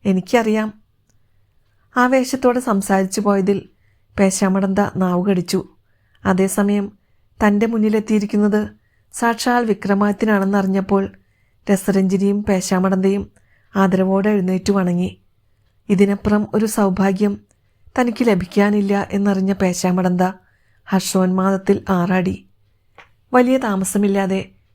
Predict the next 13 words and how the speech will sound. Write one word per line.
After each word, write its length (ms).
വിക്രമാദിത്യൻ 640
പേശാമടന്തയെ 680
വിവാഹം 440
കഴിച്ചു. 340
നാടൊട്ടുക്കും 680
പന്തലിട്ട് 580
വാദ്യഘോഷങ്ങളുടെ 880
അകമ്പടിയോടെയായിരുന്നു 1000
വിവാഹം. 460
വിവാഹത്തിന് 520
ശേഷം 380
വിക്രമാദിത്യൻ 680
പേശാമടന്തയോടൊപ്പം 1080